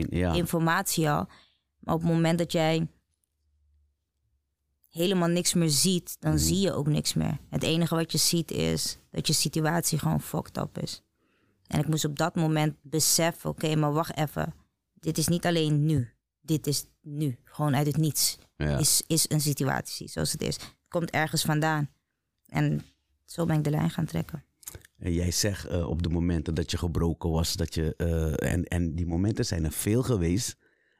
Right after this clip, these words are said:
Speaker 1: eh, lees ik in je boek. Ik zeg je eerlijk, dus ik lees je boek, we gaan het even erover hebben, over, want dat is jouw ervaring en jouw verhaal.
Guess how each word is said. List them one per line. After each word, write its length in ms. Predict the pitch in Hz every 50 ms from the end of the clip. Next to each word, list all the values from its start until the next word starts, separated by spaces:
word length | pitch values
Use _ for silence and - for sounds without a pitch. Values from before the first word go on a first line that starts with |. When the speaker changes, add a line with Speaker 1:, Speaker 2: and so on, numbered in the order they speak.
| _ _
Speaker 1:
eh, 240 | 87 87 85 82 80
lees 240 | 82 87 87 80 71
ik 100 | 82 -
in 120 | 87 82
je 100 | 82 78
boek. 380 | 73 71 92 127 _ - - _ _ _ _ _ _ _ _ _ _ _ _ _ _ _
Ik 120 | - -
zeg 140 | - 113 87
je 100 | 107 -
eerlijk, 480 | - 123 139 151 156 165 143 - - - _ _
dus 180 | - 90 90
ik 120 | - 107 -
lees 220 | 110 117 123 107
je 80 | - 95
boek, 140 | 90 110 -
we 60 | 107
gaan 120 | - 104 98
het 140 | 101 - -
even 320 | 107 82 95 95 87 90
erover 340 | 95 90 92 92 - 98 85
hebben, 220 | 87 92 104 98
over, 200 | 87 85 80 92
want 240 | - - 82 87 80
dat 120 | - 85 90
is 80 | 82
jouw 160 | - 98 85
ervaring 520 | - 92 90 - 87 85 82 85 87 92 87
en 100 | 85 87
jouw 220 | 85 85 85 85
verhaal. 440 | - 98 90 82 87 90 - -